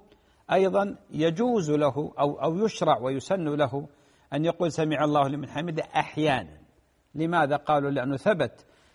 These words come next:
في الحديث الصحيح أن النبي عليه الصلاة والسلام قال: "فإذا قال: 'سمع الله لمن حمده'، فقولوا: 'سمع الله لمن حمده، ربنا ولك الحمد'".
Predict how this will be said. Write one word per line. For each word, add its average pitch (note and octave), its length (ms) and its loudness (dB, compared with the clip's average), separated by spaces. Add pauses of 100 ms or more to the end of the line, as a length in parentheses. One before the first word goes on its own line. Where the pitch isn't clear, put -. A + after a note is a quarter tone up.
(120)
في - 60 -6
الحديث D3 360 -2
الصحيح D3+ 640 -4
أن C3 120 -4
النبي C#3+ 380 2
عليه C#3+ 180 2
الصلاة C#3 440 0
والسلام C#3+ 540 -2 (460)
قال: D3+ 240 4
"فإذا D3 320 -2
قال: D3 360 0
'سمع C#3 340 -2
الله C3 280 0
لمن A#2 220 -6
حمده'، F#3+ 360 -4
فقولوا: C3 460 -2 (260)
'سمع F#3 400 0
الله D3+ 280 2
لمن C3 220 -4
حمده، F#3+ 320 -4
ربنا C#3+ 340 2
ولك B2+ 220 0
الحمد'". G2 360 -10